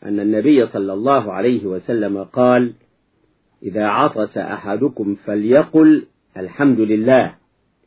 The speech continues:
وليقل له أخوه أو صاحبه: 'يرحمك الله'، فإذا قال له: 'يرحمك الله'، فليقل:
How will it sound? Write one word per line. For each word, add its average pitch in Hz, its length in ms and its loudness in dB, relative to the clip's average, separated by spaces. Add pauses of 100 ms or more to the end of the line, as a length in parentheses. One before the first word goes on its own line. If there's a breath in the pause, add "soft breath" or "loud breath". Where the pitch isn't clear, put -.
(520)
وليقل 135 680 2
له 139 380 2
أخوه 123 720 2
أو 120 220 0
صاحبه: 147 1200 2 (460)
'يرحمك 127 460 0
الله'، 147 400 4 (1040)
فإذا 139 420 2
قال 143 440 2
له: 113 380 0
'يرحمك 110 640 -4
الله'، 117 680 2 (640)
فليقل: 151 680 2